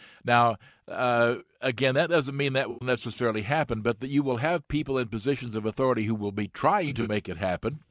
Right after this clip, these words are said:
I would hope that at some point the very undependable Supreme Court would rule in the right direction on that. But let's assume for a second that it is possible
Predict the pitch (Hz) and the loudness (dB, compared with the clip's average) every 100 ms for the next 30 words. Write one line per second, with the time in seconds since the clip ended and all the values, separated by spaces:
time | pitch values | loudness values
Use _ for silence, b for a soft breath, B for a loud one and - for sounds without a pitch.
0 | - _ B B B B - 120 113 107 | -20 _ B B B B 0 2 2 2
1 | 120 180 143 - - b b b - 117 | 4 4 4 0 -20 b b b 2 2
2 | 120 117 - 143 - 120 135 113 107 107 | 2 -6 -2 -2 0 -2 -2 -2 0 2
3 | 120 117 123 131 120 117 131 131 110 104 | 2 0 -2 -4 -4 -4 -4 -4 -4 -4
4 | - 95 120 120 101 135 120 107 107 98 | -6 -4 -4 -4 -2 0 0 -2 -6 -2
5 | 117 117 113 104 104 117 147 110 98 90 | -2 0 -2 -4 -2 0 0 -2 -2 -2
6 | 98 92 90 92 104 143 226 - 120 - | -4 -6 -2 -2 -2 -4 -4 -4 -8 -2
7 | 156 147 123 120 104 143 123 113 107 113 | 0 0 -2 -4 0 -2 -2 -4 -4 -4
8 | 123 147 - 160 120 92 73 67 | -4 -10 -2 0 0 -4 -10 -16